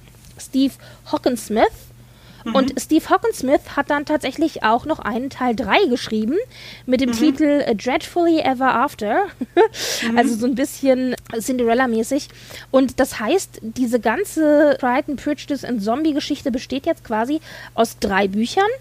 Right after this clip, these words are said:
Speaker 1: nämlich Pride and Prejudice and Zombies, Dawn of the Dreadfuls von Hockensmith, dann Pride and Prejudice and Zombies,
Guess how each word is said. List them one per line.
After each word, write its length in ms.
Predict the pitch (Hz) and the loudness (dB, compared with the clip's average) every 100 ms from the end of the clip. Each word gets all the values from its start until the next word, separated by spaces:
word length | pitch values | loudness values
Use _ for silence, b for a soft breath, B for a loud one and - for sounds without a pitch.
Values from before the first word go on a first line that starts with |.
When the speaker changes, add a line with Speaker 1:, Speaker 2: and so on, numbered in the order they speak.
| B B B | B B B
Speaker 1:
nämlich 640 | 240 240 233 220 - - b b b | 4 4 4 4 2 -4 b b b
Pride 280 | - 226 233 | 2 2 4
and 60 | |
Prejudice 440 | 240 262 233 233 226 | 0 0 0 0 0
and 80 | |
Zombies, 320 | 214 220 220 - | 0 0 0 -2
Dawn 180 | 208 | -2
of 120 | 214 208 | -2 -2
the 80 | |
Dreadfuls 560 | 208 240 - - 415 - | 0 0 0 2 2 2
von 180 | 240 226 | -4 -2
Hockensmith, 600 | 220 - - 381 554 - B B B B | -2 -4 -2 0 0 -4 B B B B
dann 200 | 233 233 | 2 2
Pride 300 | 233 226 220 | 2 0 2
and 80 | 233 | 0
Prejudice 400 | 262 240 240 226 | -2 2 0 2
and 180 | 233 208 | -2 0
Zombies, 480 | 226 247 262 262 | 0 2 0 0